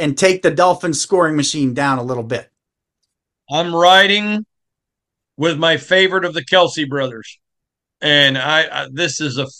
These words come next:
Speaker 2: Philly one for me. I, I'm gonna say this. I respect what Miami's doing.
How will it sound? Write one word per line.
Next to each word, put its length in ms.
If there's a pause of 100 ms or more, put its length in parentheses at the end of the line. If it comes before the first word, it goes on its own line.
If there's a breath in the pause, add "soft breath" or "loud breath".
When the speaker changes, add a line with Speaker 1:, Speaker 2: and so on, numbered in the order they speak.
Speaker 2:
Philly 300
one 280
for 120
me. 200
I, 260
I'm 80
gonna 140
say 240
this. 320 (2250)
I 220
respect 760
what 180
Miami's 540
doing. 460